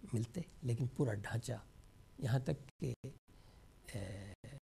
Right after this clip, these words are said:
बर्ड्स के जो wings या पर, उनके fossils भी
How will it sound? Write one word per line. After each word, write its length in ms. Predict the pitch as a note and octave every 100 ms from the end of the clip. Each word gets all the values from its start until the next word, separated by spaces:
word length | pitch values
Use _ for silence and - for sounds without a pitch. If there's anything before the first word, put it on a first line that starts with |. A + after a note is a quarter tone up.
| - - - -
बर्ड्स 260 | C3 B2
के 100 | -
जो 140 | G#2 G2+
wings 680 | A#2 C#3+ B2 - - - -
या 140 | - - -
पर, 280 | C3+ - - - - - - - - - - - - - -
उनके 240 | E3+ C3+ B2
fossils 520 | - G#2 - - -
भी 140 | A#2